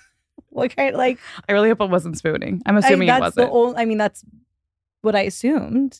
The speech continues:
Speaker 2: Yeah, hopefully.
Speaker 1: But also, like <laughs>
Speaker 2: She's like, "It's
Speaker 1: so
Speaker 2: just brown,
Speaker 1: confused
Speaker 2: it's brown period blood."
Speaker 1: about, like,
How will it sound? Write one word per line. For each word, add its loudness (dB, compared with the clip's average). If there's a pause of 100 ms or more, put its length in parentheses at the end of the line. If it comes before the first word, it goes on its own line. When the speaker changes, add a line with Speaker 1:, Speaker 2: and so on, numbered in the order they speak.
Speaker 2:
Yeah, 0
hopefully. -4
Speaker 1:
But 4
also, 0
like 2
<laughs> -10
Speaker 2:
She's -4
like, 0
"It's 0
Speaker 1:
so 4
Speaker 2:
just 2
brown, 4
Speaker 1:
confused 0
Speaker 2:
it's -6
brown 0
period 0
blood." 0
Speaker 1:
about, 2
like, 0